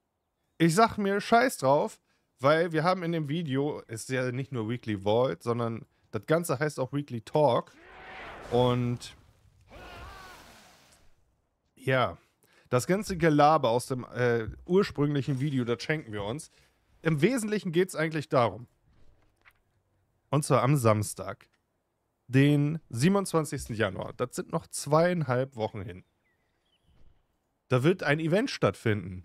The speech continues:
auf meinem Kanal. Ähm, und zwar das erste Event des, äh, neuen Jahres wird denn da stattfinden.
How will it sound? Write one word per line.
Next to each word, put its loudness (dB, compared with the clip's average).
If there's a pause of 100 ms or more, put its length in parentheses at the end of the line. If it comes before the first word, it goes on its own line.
auf 0
meinem 2
Kanal. 4 (160)
Ähm, 6
und 2
zwar 6
das 4
erste 6
Event 4
des, -2
äh, 4
neuen 4
Jahres 4
wird 0
denn -4
da -6
stattfinden. -4